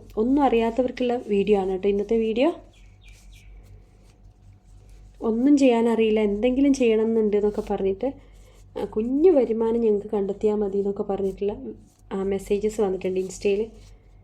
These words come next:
അപ്പോൾ സൂചിയും നൂലും വെച്ചിട്ട് ചെയ്യുന്നത് കാണിക്കുമെന്നും ചോദിച്ചിട്ടുണ്ട്. അപ്പോൾ അവർക്കൊക്കെ ഉള്ള വീഡിയോ ആണ്. വീഡിയോ മാക്സിമം ഒന്ന് ഷെയർ ചെയ്യാം കേട്ടോ. ഒന്നും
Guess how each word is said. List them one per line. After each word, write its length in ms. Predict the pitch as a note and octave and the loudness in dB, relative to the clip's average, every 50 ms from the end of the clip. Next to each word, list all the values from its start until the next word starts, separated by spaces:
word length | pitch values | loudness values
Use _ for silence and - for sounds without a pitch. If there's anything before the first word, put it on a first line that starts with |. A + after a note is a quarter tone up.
| - - - - - - - - - - - - - - - - - - - | -20 -20 -20 -20 -20 -20 -20 -20 -20 -20 -20 -20 -20 -20 -20 -20 -20 -20 -18
അപ്പോൾ 140 | - A3+ G#3+ - | -14 -10 -6 -4
സൂചിയും 340 | A#3 A3+ A3+ A3+ A#3+ B3 B3 A#3+ | -4 -2 -2 -2 -2 0 0 2
നൂലും 260 | A#3 A3+ A3+ A#3+ A#3 A#3 | 2 2 2 2 0 0
വെച്ചിട്ട് 260 | A3 A3 - G#3+ - A3+ A3 | 0 -2 -4 -4 -6 -2 0
ചെയ്യുന്നത് 380 | A3 G#3+ G3+ G3+ G3+ G#3 G3+ G#3+ G#3+ G#3+ | 0 2 2 2 2 0 0 0 -2 -2
കാണിക്കുമെന്നും 520 | G3+ G3 F#3+ F#3+ F#3+ G3 G#3 G#3 G#3+ A3 G#3+ | -2 -2 -2 -4 -2 -2 0 0 0 0 0
ചോദിച്ചിട്ടുണ്ട്. 380 | G#3 G3+ G#3 - - - F#3+ F#3+ | 0 -2 -2 -6 -10 -8 -8 -8
അപ്പോൾ 120 | F#3 G3 F#3+ | -6 -6 -8
അവർക്കൊക്കെ 380 | F#3 G3 G3+ - - G#3+ - B3 A3 | -8 -8 -8 -10 -12 -6 -2 0 0
ഉള്ള 100 | G#3 G3 G3 G3 | 0 0 0 -2
വീഡിയോ 240 | F#3+ F#3+ F#3+ G3+ F#3+ F#3+ | -2 -2 -2 -4 -2 -2
ആണ്. 140 | G3 G3+ A#3+ C4+ - - - - - - _ - - - - - - - - - - A3 | -2 -4 -4 -6 -8 -12 -20 -20 -20 -20 _ -20 -20 -20 -20 -20 -20 -20 -20 -12 -4 -2
വീഡിയോ 200 | G#3 G#3 G#3+ G#3+ G#3 | 0 2 2 2 0
മാക്സിമം 380 | G3+ G3 F#3+ F#3 - - A3+ A#3 | -2 -4 -8 -8 -8 -6 -6 -4
ഒന്ന് 120 | A3+ A3 G#3+ - | -4 -6 -6 -6
ഷെയർ 200 | - G3 F#3 F3+ F#3+ | -4 -4 -4 -2 -2
ചെയ്യാം 200 | G3 G3 G3+ G#3 | -4 -4 -4 -4
കേട്ടോ. 160 | - D4 C4 - - - - - - - - - - - - - - - - - - _ - A#3 | -4 -6 -6 -6 -10 -18 -20 -20 -20 -20 -20 -20 -20 -20 -20 -20 -20 -20 -20 -20 -18 _ -6 -4
ഒന്നും 180 | A#3+ C4 D4 | -2 0 0